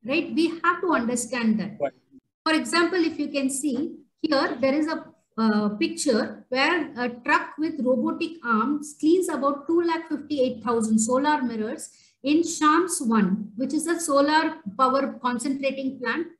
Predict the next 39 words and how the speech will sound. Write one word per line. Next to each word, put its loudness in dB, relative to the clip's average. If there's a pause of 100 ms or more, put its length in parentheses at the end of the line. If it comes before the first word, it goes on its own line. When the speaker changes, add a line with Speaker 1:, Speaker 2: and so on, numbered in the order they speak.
(180)
Speaker 1:
uh, 0 (220)
in 2 (100)
Abu 2
Dhabi. -2 (760)
Uh, 2
rich 0
countries 0
like -4
Abu -2
Dhabi, -2
they -2 (100)
can, -4
you -6
know, -4
afford -4
such -6
robotic 2
cleaning -4
of -6
its -12
solar -2 (120)
panels. -2 (320)
But -2
can 4
we 2
do 2
that 0
in 2 (100)
India? 0 (240)
Is -4
it -6 (100)
affordable 0
for -2
us -2
to -6
do -2
that -4
in -4
India? 0